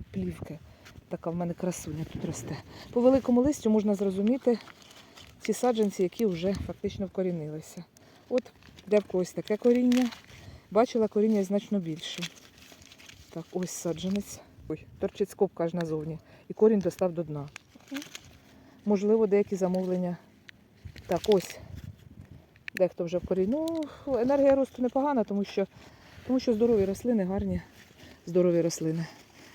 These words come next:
Лізе де, інде березка. Ну, її оце, якщо виривати, то це плінку можна порвати. Підставляли постійно. Вона, крім того, що вкоріняється, вона ще додає додаткові вуса. Вони все ростуть, також швидко наростають, тому підставляли ще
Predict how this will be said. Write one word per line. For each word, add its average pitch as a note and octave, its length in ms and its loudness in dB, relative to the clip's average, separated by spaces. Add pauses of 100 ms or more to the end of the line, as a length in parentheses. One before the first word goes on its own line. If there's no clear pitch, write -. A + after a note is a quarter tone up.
Лізе G3 280 6
де, F3 220 0
інде B3+ 280 4
березка. C#4 720 4 (800)
Ну, A3 80 6
її A#3+ 180 8
оце, A#3 160 6
якщо A3+ 200 4
виривати, A#3+ 360 6
то G#3 60 -4
це - 100 0
плінку G3 340 2
можна E3 280 -2
порвати. D3 460 -4 (1200)
Підставляли C#4 560 4
постійно. E3 540 -6
Вона, A3+ 220 2
крім A#3+ 220 0
того, B3 240 0
що - 260 0 (440)
вкоріняється, C4 720 4
вона G#3 200 4
ще - 180 0
додає G3 440 6
додаткові F#3+ 540 2
вуса. G#3+ 440 -6 (640)
Вони G3+ 160 2
все G3+ 180 -2
ростуть, A#3+ 400 -2
також G3+ 280 0
швидко F#3+ 320 -4
наростають, F#3+ 500 0
тому G#3 200 0
підставляли G3+ 640 2
ще F#3 260 0